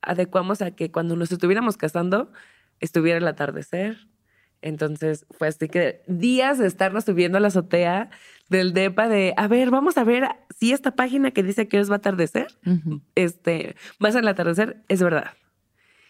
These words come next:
Speaker 1: Y comprobamos que sí. "Ok, nos tenemos que casar en este minuto".
Speaker 2: Ese, eh,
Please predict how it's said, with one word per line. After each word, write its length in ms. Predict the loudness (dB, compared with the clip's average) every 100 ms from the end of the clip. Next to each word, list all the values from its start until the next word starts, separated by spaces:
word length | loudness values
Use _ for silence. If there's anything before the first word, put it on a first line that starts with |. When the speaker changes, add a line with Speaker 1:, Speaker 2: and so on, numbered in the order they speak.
| _
Speaker 1:
Y 100 | -6 -6 _
comprobamos 480 | -10 -6 -2 -2 -2
que 120 | -4
sí. 160 | -2 -2
"Ok, 160 | 0 0 0
nos 120 | 0
tenemos 180 | 0 -2
que 100 | -2
casar 340 | 0 0 0
en 200 | 2 2
este 220 | 2 2
minuto". 340 | 2 2 2 0
Speaker 2:
Ese, 320 | 0 -2
eh, 80 | 0